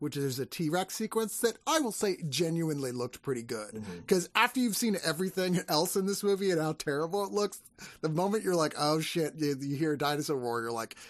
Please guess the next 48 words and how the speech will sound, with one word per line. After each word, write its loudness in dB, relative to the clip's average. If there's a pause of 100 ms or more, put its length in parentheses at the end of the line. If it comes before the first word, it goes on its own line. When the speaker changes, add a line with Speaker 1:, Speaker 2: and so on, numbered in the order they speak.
(220)
Speaker 1:
if 2
they 0
even 0
deign 0
to -2
show -2
the -2
dinosaur, 0
it's -2
gonna 0
look -2
terrible. -2
And -6
then -4
you're -2
like, -2
"Oh, 4
wow, 4
they 4
actually 0
built 0
an 0
animatronic 0
dinosaur. 0
Holy 0
shit, -2
it -4
looks -8
pretty -4
good." -2
Speaker 2:
It's -6
pretty 2
Speaker 1:
But 4
Speaker 2:
good. 0
Speaker 1:
that's 2
about, -2 (260)
that's 2
about 2
it. -2 (280)
I -2
mean, 2 (100)
it's 4
very 4
amusing 2
seeing 0
Dennis 0
Hopper, 0 (260)
who's, 4